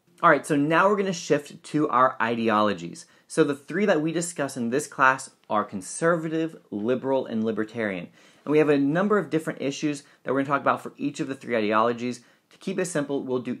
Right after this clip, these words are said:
each ideology one at a time. So we're gonna go in alphabetical order, and we're gonna start with conservatives. Now, when it comes to marketplace,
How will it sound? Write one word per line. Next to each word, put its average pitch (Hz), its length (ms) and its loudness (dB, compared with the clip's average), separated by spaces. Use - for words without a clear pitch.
each 135 320 -8
ideology 107 680 -2
one 98 320 -6
at 95 80 -4
a 90 60 -6
time. 87 420 -10
So - 140 -6
we're 139 60 0
gonna 135 100 0
go 127 100 2
in 113 160 -6
alphabetical 170 580 2
order, 107 220 2
and 107 140 -8
we're 107 80 -2
gonna 110 80 -4
start 107 300 -2
with 98 200 -4
conservatives. 92 840 -6
Now, 170 140 4
when 170 100 4
it 170 40 -8
comes 185 240 -4
to 170 60 -2
marketplace, 180 800 0